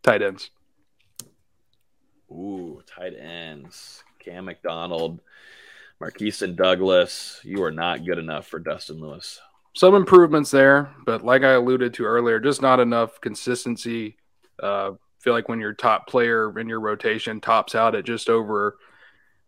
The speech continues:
Speaker 1: three hundred yards receiving, that's probably not a great thing. And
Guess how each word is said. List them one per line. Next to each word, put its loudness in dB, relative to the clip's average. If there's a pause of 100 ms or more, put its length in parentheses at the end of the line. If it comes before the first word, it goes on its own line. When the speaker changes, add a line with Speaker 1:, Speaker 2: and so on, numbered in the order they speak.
Speaker 1:
three 2
hundred 0
yards 0
receiving, -4
that's -6
probably -2 (500)
not 2
a -2
great -2
thing. -6
And -12